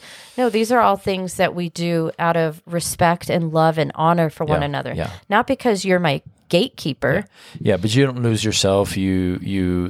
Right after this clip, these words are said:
Speaker 2: the things that you love and things that you enjoy doing, like, no, it's a, it's gonna be different how you walk these things out
Speaker 1: Mm-hmm.
Speaker 2: in, together in unison. Um, but, but going back to, like, so we said every day of your life, how can I love her better or him?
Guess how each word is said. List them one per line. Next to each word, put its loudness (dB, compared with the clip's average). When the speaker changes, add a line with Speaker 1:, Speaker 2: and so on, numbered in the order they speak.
Speaker 2:
the -6
things 0
that -4
you -2
love 2
and -2
things -2
that -8
you -6
enjoy 0
doing, 0
like, -4
no, 2
it's -2
a, 0
it's 0
gonna 4
be 0
different 2
how 4
you 2
walk 2
these -2
things 0
out 2
Speaker 1:
Mm-hmm. -10
Speaker 2:
in, -4
together 0
in -4
unison. -4
Um, -2
but, -4
but 0
going 2
back 2
to, -4
like, -4
so 0
we 0
said 2
every 4
day 2
of -2
your -4
life, -2
how -2
can -2
I 0
love -2
her -6
better -6
or -2
him? -6